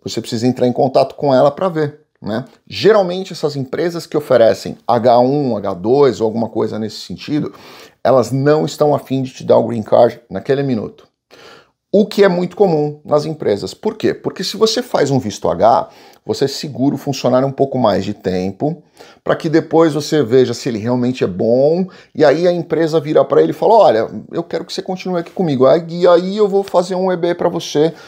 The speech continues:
pra de repente você ganhar um green card, e aí você ficar comigo aqui de uma forma definitiva." E às vezes as pessoas acabam recebendo até uma proposta melhor, né?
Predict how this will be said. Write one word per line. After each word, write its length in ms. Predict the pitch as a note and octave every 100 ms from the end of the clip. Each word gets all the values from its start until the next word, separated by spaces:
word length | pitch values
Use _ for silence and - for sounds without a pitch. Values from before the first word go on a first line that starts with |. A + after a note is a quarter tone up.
| -
pra 120 | -
de 100 | D#3+
repente 400 | F3 E3 E3 D3+
você 240 | D#3+ D3+ D3+
ganhar 260 | D3+ D3+
um 100 | D3+
green 160 | D3+ D3+
card, 300 | C#3+ C#3+ C#3+
e 40 |
aí 260 | C#3+ E3 A3
você 300 | G3+ G3 F#3
ficar 300 | F#3+ F#3 E3+
comigo 340 | F3 D#3+ D#3
aqui 200 | D3 D3
de 120 | C3+
uma 100 | C#3
forma 260 | D3 C#3+ C#3+
definitiva." 680 | C#3+ B2+ A#2+ - A2+ C3+ - _ _ _ _ _
E 80 | A#2+
às 180 | G#2+ F2+
vezes 180 | F#2+
as 100 | G#2+
pessoas 340 | - C3 - F#2
acabam 420 | G2 F#2 F2+ C#3 - - _ _
recebendo 480 | - A2+ G2 G#2+
até 140 | B2 A2+
uma 100 | D#3
proposta 400 | A#2+ - - F3+
melhor, 480 | G#3 C3+ A2 G2 - -
né? 220 | A2